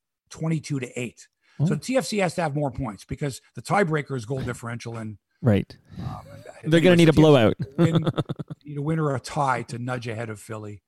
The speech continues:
Speaker 2: Right.
Speaker 1: Uh, if Philadelphia can lose to New England. So I don't know about you, but Sunday I'll be watching Philadelphia and rooting for New England.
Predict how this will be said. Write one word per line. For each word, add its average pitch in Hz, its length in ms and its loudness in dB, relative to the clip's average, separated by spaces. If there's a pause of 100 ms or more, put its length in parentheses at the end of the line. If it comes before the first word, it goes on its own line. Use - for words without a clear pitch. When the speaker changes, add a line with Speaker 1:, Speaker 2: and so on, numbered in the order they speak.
(120)
Speaker 2:
Right. 107 240 -2
Speaker 1:
Uh, - 220 -16
if - 100 -14 (140)
Philadelphia 123 520 -10
can 110 220 -14
lose 117 240 -10
to - 100 -20
New 104 160 -12
England. 95 300 -18 (760)
So - 140 -12
I 139 40 -4
don't 156 100 0
know 175 80 2
about 156 200 0
you, 139 220 -4
but 107 140 -6
Sunday 147 380 -4
I'll 131 100 -4
be 123 100 -6
watching 120 400 -4
Philadelphia 117 680 -10
and 110 200 -8
rooting 123 240 -8
for - 120 -14
New 107 220 -10
England. 104 360 -12